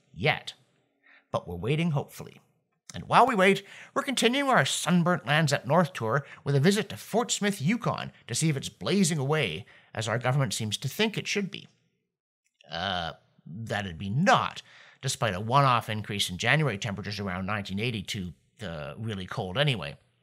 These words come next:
And in February, it inched up a degree or so around the late nineteen seventies,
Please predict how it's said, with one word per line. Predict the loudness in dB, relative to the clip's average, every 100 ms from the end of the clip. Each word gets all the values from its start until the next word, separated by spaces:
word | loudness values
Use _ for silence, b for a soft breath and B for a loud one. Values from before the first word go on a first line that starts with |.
| _ _ _ _ _ _ _ 4
And | 4
in | 6
February, | 4 6 6 6 6 2
it | 2
inched | 2 2 2
up | 2
a | 2
degree | 0 2 4
or | 4
so | 2 2
around | 4 4 4
the | 2
late | 2
nineteen | 2 0 0 -2
seventies, | 2 4 2 -2 -6